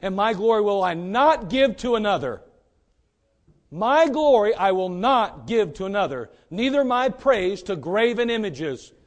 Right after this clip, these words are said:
He goes on in that same book, Isaiah forty-two, verse seventeen this time, "Then shall be turned back, they shall be turned back, they shall be greatly ashamed that trust in graven images, that say to the molten images,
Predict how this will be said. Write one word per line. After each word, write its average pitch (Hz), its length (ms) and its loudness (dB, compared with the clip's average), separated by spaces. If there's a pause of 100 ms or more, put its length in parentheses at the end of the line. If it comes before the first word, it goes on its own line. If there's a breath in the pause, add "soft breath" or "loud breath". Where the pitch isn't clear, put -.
(440)
He 202 80 -4
goes 202 240 0
on 220 180 -2
in 202 80 -8
that 196 160 -6
same 220 280 -6
book, 190 180 -4
Isaiah 185 320 -2
forty-two, 202 600 -4
verse 233 300 0
seventeen 170 520 -6
this 202 160 -8
time, 143 340 -12 (460 soft breath)
"Then 269 340 0
shall 202 340 -2
be 185 260 -6
turned 220 500 -8
back, 170 340 -2
they 220 300 -2
shall 214 180 -2
be 180 120 -4
turned 226 340 -6
back, 160 400 -2 (220 soft breath)
they 208 140 0
shall 202 200 -2
be 185 100 -4
greatly 214 480 -2
ashamed 156 560 -6 (220 soft breath)
that 170 180 -2
trust - 380 -4
in 185 100 -8
graven 170 320 -4
images, 127 480 -10 (200 soft breath)
that 185 180 0
say 214 240 -2
to 190 120 -8
the 185 100 -8
molten 185 300 -6
images, 143 480 -8